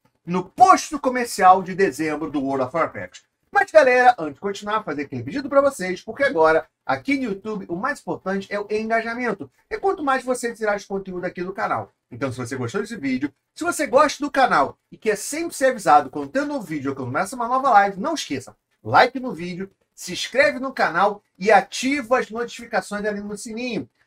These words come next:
Mas não adianta ativar algumas notificações, notificações personalizadas que o YouTube não te avisa. Tem que ativar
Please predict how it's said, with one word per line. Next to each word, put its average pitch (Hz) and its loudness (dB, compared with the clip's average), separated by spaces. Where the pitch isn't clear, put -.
Mas 269 2
não 415 -2
adianta 208 0
ativar 170 2
algumas 175 0
notificações, 175 -2
notificações 170 -4
personalizadas 180 2
que 185 -16
o - -18
YouTube 196 -6
não 196 -4
te 233 -8
avisa. 123 -8
Tem 339 0
que 269 -2
ativar 202 4